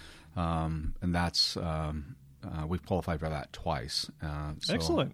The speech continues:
Speaker 1: yeah, so we've been, we've been blessed through the years, uh, but again, that's not, that's not why we show up every day. So,
Speaker 2: And
Speaker 1: uh,
Speaker 2: why is it that you show up every day?
Speaker 1: Well, we show up every day to make sure that, uh, that we are, um,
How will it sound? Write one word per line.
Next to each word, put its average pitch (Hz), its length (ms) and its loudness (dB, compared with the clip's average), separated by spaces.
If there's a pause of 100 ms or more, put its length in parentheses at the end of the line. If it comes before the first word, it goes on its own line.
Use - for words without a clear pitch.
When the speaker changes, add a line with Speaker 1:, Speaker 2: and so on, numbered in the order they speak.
Speaker 1:
yeah, 80 240 0
so 95 180 2
we've 95 200 2
been, 98 420 2 (420)
we've 117 80 6
been 139 140 12
blessed 120 340 8
through 139 100 8
the 139 80 10
years, 92 480 4 (100)
uh, 87 260 -4
but 95 160 0
again, 92 360 4
that's 92 260 0
not, 85 280 0 (460)
that's 98 200 0
not 90 120 4
why 85 160 4
we 80 140 0
show 78 220 -2
up 78 160 -2
every 80 200 -4
day. - 220 -8 (240)
So, - 260 -2 (120)
Speaker 2:
And 156 160 4
Speaker 1:
uh, - 20 2
Speaker 2:
why 170 200 6
is 180 200 4
it 147 100 -2
that 127 160 -4
you - 140 -6 (420)
show 131 220 2
up 113 100 0
every 104 200 0
day? 98 160 -2 (440)
Speaker 1:
Well, 139 140 12
we 135 100 12
show 135 260 10
up 131 120 8
every 120 200 10
day 110 200 12
to 98 80 6
make 104 220 8
sure 101 220 6
that, 90 200 4 (180)
uh, 90 280 6 (320)
that 101 240 4
we 98 240 4
are, 90 400 4 (200)
um, 80 520 -2